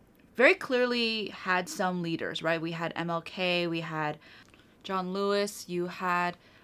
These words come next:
Al Sharpton, J-, Jesse James. Actually, I don't know how old they were. Maybe not them. But in any case, you had these civil rights leaders who could push an agenda, who had, uh, grievances. And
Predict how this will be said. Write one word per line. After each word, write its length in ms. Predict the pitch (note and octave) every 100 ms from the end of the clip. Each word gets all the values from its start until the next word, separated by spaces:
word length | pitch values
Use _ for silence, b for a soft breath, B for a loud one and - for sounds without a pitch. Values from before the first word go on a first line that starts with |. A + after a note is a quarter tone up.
| -
Al 160 | F3+ F3+
Sharpton, 600 | - F#3 F3+ F#3+ F3+ F3+
J-, 220 | F3 F3 -
Jesse 280 | F#3 F3+ G#3
James. 340 | F3+ E3+ - -
Actually, 320 | A3 - D#4
I 60 | A#3
don't 100 | B3+
know 60 |
how 260 | B3 G3+ F#3 - - - - - _ -
old 200 | F3 E3+
they 120 | E3
were. 260 | D3 C3 D3+ -
Maybe 220 | G#3+ C#4
not 260 | D4+ G#3 -
them. 140 | D#3+ B B
But 100 | -
in 60 | E4
any 120 | E4+
case, 200 | A#3+ G#3+
you 100 | A3+
had 320 | A3+ C4 B3
these 240 | A3+ A3 - B B
civil 320 | - A#3 A3 G3+
rights 280 | F#3+ -
leaders 360 | F#3+ F3+ F3+ F3+
who 380 | - F3+ F3 F3 B B B - -
could 260 | A#3+ -
push 280 | - D#4 -
an 100 | C#4
agenda, 600 | G#3+ F3+ E3 D#3 - - -
who 140 | G3+
had, 540 | F3+ G#3 G#3+ A3 A3 - - _ - -
uh, 120 | D#3+
grievances. 760 | F3+ G3 G#3 F3 - G#2 G#3
And 180 | F#3